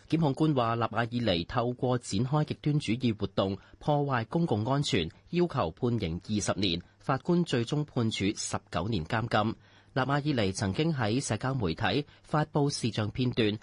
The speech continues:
揭露俄羅斯精英階層涉嫌貪污，並動員大規模嘅反政府抗議活動。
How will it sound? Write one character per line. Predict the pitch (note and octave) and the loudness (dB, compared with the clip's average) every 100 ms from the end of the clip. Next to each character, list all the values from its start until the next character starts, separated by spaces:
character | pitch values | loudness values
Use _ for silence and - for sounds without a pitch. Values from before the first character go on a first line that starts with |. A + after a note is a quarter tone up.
| - - | -12 -4
揭 | D#3+ | -2
露 | B2+ A#2 A2+ | 0 -2 0
俄 | G2 E2+ | -2 -2
羅 | E2+ | -2
斯 | E2+ D#3 D#3 | -2 -2 -2
精 | - D#3+ D#3 | -2 -2 0
英 | D3+ D#3 | -2 -2
階 | D#3+ D3+ | -2 -2
層 | D3 A2+ E2+ | 0 -2 -2
涉 | - - - | -4 -6 -6
嫌 | F2 D2+ | -6 -6
貪 | - C#3 C#3 | -2 0 2
污， | D3 D3+ - - | 4 2 0 -10
並 | C#3 C3 | -4 -2
動 | C#3 C3 B2 | 0 -2 2
員 | G2 - | 0 0
大 | C3 A#2+ | -2 -2
規 | - E3+ E3+ | 0 -2 0
模 | G#2+ D#2+ | -2 -2
嘅 | A2 A2+ | -4 -2
反 | - E2+ C#3 | -2 -2 0
政 | B2 A2 | -2 -2
府 | G2 A#2+ | -2 -4
抗 | - G#2 G#2 | -2 -4 -4
議 | - F2+ | -4 -4
活 | G2 | -2
動。 | - G2 | 0 0